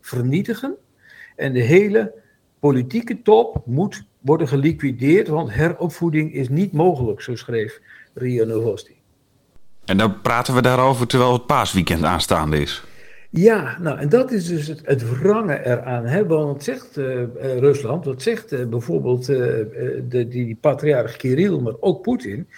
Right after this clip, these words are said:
Speaker 1: Wij, Rusland, zijn het enige land dat nog het christelijke cultuurgoed, de christelijke gedachten, de christelijke waarden en normen verdedigen.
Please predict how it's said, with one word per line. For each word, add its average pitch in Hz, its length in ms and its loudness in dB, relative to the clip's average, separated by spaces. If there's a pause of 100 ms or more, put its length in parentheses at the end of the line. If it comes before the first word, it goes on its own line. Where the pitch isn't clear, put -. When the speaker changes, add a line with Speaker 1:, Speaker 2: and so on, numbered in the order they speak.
(220)
Speaker 1:
Wij, 226 560 0 (160)
Rusland, 185 600 0
zijn 180 180 -2
het 147 220 -4
enige 240 580 2
land 170 540 0
dat 156 240 0
nog 160 460 -2 (600)
het 143 220 -4
christelijke 175 760 -2 (180)
cultuurgoed, 170 1200 0 (340)
de 127 180 -6
christelijke 196 540 2
gedachten, 131 800 -4 (320)
de 123 180 -12
christelijke 170 400 0
waarden 165 380 0
en 139 100 0
normen 165 420 2
verdedigen. 110 760 -4